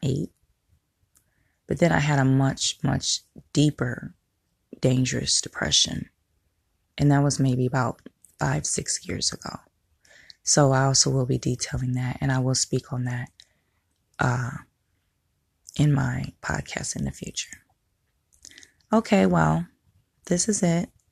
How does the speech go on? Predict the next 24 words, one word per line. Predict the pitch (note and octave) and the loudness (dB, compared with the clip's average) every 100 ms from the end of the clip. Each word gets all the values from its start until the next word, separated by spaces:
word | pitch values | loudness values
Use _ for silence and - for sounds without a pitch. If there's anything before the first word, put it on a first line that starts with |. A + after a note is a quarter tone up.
| - | 0
Thank | E3 E3+ - | 0 0 0
you | E3+ E3+ F3+ G3 _ _ _ _ _ | 2 2 -2 -6 _ _ _ _ _
for | D#3+ | 2
bearing | D3 D3+ D3+ | 4 4 4
with | D3+ D#3+ - | 4 2 0
me. | F3+ F#3+ A3 B3+ _ _ _ _ _ - - | 0 4 2 0 _ _ _ _ _ -12 0
Um, | D3 C#3 C3+ | 2 4 2
I | - | 2
don't | C#3+ D3 | 2 4
know | D3 | 2
how | C#3 C#3 | 2 0
to | C3 C#3+ | 0 0
edit, | C#3+ F#3+ | 0 -2
so | - - C#3 | -2 0 2
all | C3+ | 2
my | C#3+ C#3 | 2 2
little | C3+ C#3 C#3 | 2 2 2
mistakes | C#3+ C3+ - D3+ D#3+ - - - - - - - | 2 2 0 0 -2 -2 -6 -6 -8 -14 -14 -10
<laughs> | - - - - | -10 -10 -8 2
will | D#3+ | 6
just | D#3 - | 8 6
be | C#3+ | 6
in | C#3+ D3+ | 4 4
there. | E3 E3+ G3 | 2 0 -2